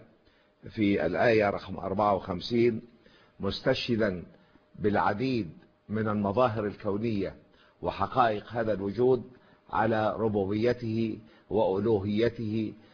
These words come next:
وخالقيته ووحدانيته المطلقة فوق جميع خلقه".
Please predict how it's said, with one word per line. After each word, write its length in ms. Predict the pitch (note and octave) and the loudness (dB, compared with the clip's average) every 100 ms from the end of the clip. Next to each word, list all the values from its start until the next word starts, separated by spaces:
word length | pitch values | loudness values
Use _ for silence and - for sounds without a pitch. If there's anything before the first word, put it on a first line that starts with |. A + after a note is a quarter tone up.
| _ | _
وخالقيته 1300 | F#2 F#2+ - A2+ G#2 G2+ G#2+ G2+ A2+ A#2+ G#2 A2+ A2 - - _ | -2 -2 2 2 2 -2 -4 0 -2 -2 -6 -4 -4 -8 -20 _
ووحدانيته 1000 | F#2+ G#2 G2+ F#2+ G#2+ G#2 A2+ B2 B2 A2+ | 0 2 0 0 0 2 2 0 0 0
المطلقة 680 | F#2+ F#2+ - A#2 A2 G#2 - - _ | 0 -2 -2 -2 0 -2 -4 -18 _
فوق 260 | A2 G#2+ A2+ | 0 0 0
جميع 360 | G#2 G2+ G#2+ F#2 | 0 0 -2 -2
خلقه". 400 | C3+ C3 C3 | -2 -2 -2